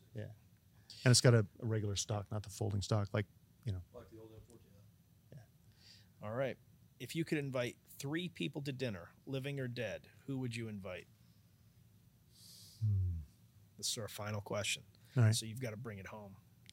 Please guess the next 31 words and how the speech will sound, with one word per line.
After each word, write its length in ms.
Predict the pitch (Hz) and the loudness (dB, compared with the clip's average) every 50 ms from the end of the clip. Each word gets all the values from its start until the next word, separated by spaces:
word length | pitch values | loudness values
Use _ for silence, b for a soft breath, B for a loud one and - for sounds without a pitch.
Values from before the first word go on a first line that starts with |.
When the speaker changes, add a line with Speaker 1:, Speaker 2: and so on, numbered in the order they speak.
| - - - | -16 2 8
Speaker 1:
George 220 | - 127 117 117 | 10 10 12 12
Washington. 480 | 123 113 107 - 113 101 95 110 113 - - - - - - - - - | 12 10 10 8 6 4 4 4 2 2 0 -12 -20 -20 -20 -20 -20 -14
Speaker 3:
Great 240 | - 107 98 98 - | -12 -12 -10 -10 -12
one. 120 | 101 104 104 - - - - - - - - - - - - - - - - - - - - - - - - - - | -14 -16 -20 -20 -20 -20 -20 -20 -20 -20 -20 -20 -20 -20 -20 -20 -20 -20 -20 -20 -20 -20 -20 -20 -20 -20 -12 2 6
Speaker 1:
Abraham 300 | 120 107 110 113 110 107 | 8 10 10 10 10 10
Lincoln. 320 | 104 98 95 - 110 107 - - - - _ - - - - - - - - - - - - - - - - - - - - - - - - - - - - - - _ - - - - - - - - - - - - _ - | 8 6 4 4 2 0 0 -8 -20 -20 _ 2 2 2 2 2 -4 -8 -16 -20 -20 -20 -20 -20 -20 -20 -20 -20 -20 -20 -20 -20 -20 -20 -20 -20 -20 -20 -20 -20 -20 _ -20 -20 -20 -20 -20 -20 -20 -20 -20 -20 -20 -20 _ 2
And 280 | 117 104 101 98 98 98 | 4 6 6 6 6 6
Neil 220 | 104 104 104 104 | 8 8 8 8
Armstrong, 540 | 104 101 104 101 - - - 104 92 90 90 - - - - - | 8 6 6 4 4 4 4 4 4 4 2 -2 -8 -20 -6 2
who's 340 | - 101 92 85 - - - - - - - - - | 2 2 2 2 -2 -6 -10 -12 -20 -20 -20 -6 -2
obviously 320 | 110 101 95 90 - 104 92 | 0 2 2 2 2 0 -2
not, 120 | 95 - - - - 175 | -2 -4 -10 -16 -4 -2
well, 140 | 127 104 - - | -2 -2 0 -2
there, 100 | 110 110 95 95 | -4 -4 -2 -2
none 120 | 104 101 | -2 -2
of 80 | 92 90 | -2 0
us 120 | 92 - - | -2 -2 0
are 40 | 98 | 0
with 180 | 92 95 92 | 0 0 2
us 200 | 95 95 92 - | 2 0 2 2
anymore, 200 | 104 98 95 95 | 2 4 4 4
Speaker 3:
Yeah. 40 | 98 | 4
Speaker 1:
but 140 | 95 - - - b b b b b - | 2 2 0 -2 b b b b b 4
yeah, 140 | 123 117 101 - - - - | 4 4 4 4 -2 0 2
I 40 | 131 | 2
think 120 | 127 123 | 4 6
those 160 | 131 117 - | 4 4 6
three. 160 | - 131 113 98 | 6 4 4 4
Speaker 3:
That's 180 | - 143 - - | 2 -2 -4 -2
pretty 220 | - 196 - 123 | -4 -4 -2 -2
strong. 400 | 117 - - 98 95 104 123 123 | -2 -4 -4 -8 -10 -12 -12 -14